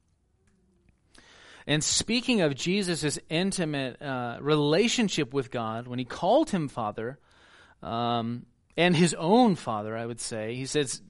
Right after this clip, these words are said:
there are different studies, and you'll find this interesting, in research that shows, um, something that's pretty revealing. They show that the practice of a Jewish person to own God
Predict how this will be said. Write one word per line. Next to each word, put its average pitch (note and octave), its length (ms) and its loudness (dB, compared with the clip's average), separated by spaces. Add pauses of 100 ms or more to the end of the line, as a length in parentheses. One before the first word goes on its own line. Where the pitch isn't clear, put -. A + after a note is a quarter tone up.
there E3 220 4
are F3 40 4
different A3 420 0
studies, B2 580 -2 (300)
and D3 80 0
you'll F#3+ 100 8
find G3 260 4
this D#3+ 140 0
interesting, D#3 480 -2
in C3 220 0
research D3+ 680 -6 (760)
that D3 200 2
shows, E3 540 4 (520)
um, A#2+ 600 -2 (520)
something A#3 440 2
that's C#3+ 180 0
pretty F#3+ 320 -2
revealing. B2+ 580 0
They F3+ 140 2
show G#3+ 240 4
that F#3 300 4
the D#3+ 80 -2
practice B3+ 560 -4
of F3 100 0
a D#3+ 60 0
Jewish F3+ 520 -4
person C#3 460 -10 (560)
to G3+ 300 4
own G#3+ 380 4
God F3 500 2